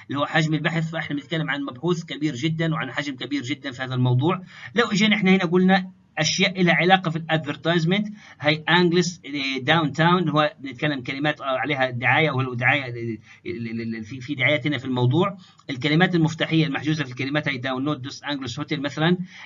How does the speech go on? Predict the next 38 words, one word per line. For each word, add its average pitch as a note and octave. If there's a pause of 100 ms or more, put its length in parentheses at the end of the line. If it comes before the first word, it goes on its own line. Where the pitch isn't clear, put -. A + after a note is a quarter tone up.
(100)
الافريج C#3
مانثلي D#3+
سيرش، D#3+
حجم D#3
البحث D3+
الشهري C3
للكلمة B2+
هذه D#3 (220)
تسعة C3+
آلاف C#3+
وثلاثمية. D3 (320)
المنافسة D3
ميديوم، D#3+
يعني C3+ (280)
مش، D3+
مش، D#3+ (180)
مش D#3+
هاي F3
ومش E3
لو، B2 (200)
ميديوم D#3
متوسط D3+
حجم C#3
المنافسة. D3+ (260)
فينا F#3
لو D#3
بدك D#3
تدفع، D#3+
حتى D#3+
هنا D#3+
بنتكلم D3+
قاعدين D3
عن، C3
عن C3
قديش D#3+
كلفة F3
هذه E3
الكلمة F3